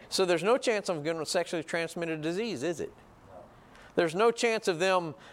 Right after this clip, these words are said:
messing up and, you know, being around with somebody else that they're not married to and that other married person coming and hurting them.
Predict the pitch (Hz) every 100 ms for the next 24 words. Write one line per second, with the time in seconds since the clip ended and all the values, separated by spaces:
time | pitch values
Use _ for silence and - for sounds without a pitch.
0 | - - - - 107 147 202 214 202 208
1 | - 165 147 143 - 107 107 - - -
2 | 175 190 135 185 185 196 190 170 - 196
3 | 185 175 214 202 - 139 120 - 165 170
4 | 156 180 190 - 156 147 143 190 185 185
5 | 165 170 170 190 190 165 131 170 160 131
6 | 208 165 101 80